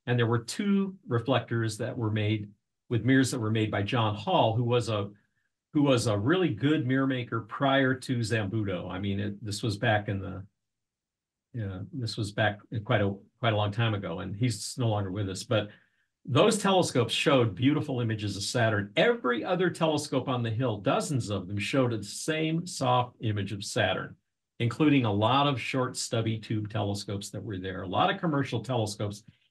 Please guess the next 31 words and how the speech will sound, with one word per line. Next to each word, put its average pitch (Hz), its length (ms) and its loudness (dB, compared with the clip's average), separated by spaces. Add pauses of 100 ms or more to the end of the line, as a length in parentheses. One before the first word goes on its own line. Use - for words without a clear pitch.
(160)
and 196 260 4
may 135 160 4
I 110 120 4
say, 107 400 -2
some 143 380 0
that 135 200 2
said 110 300 -2
they 107 100 -4
were 101 160 -4
diffraction 98 880 -4
limited. 98 400 -8 (680)
When 120 120 0
somebody 202 360 4
says 165 280 2
that 131 140 0
a 104 40 -8
telescope 135 500 -2
is 113 100 -6
diffraction 117 640 0
limited, 98 440 -4 (2500)
well, 104 420 -2 (480)
<laughs> - 960 -6
all 170 140 6
I 160 60 6
can 139 160 2
tell 139 180 6
you 123 80 4
is 107 140 0
what 113 140 2
we 101 80 -4
saw. 95 320 -4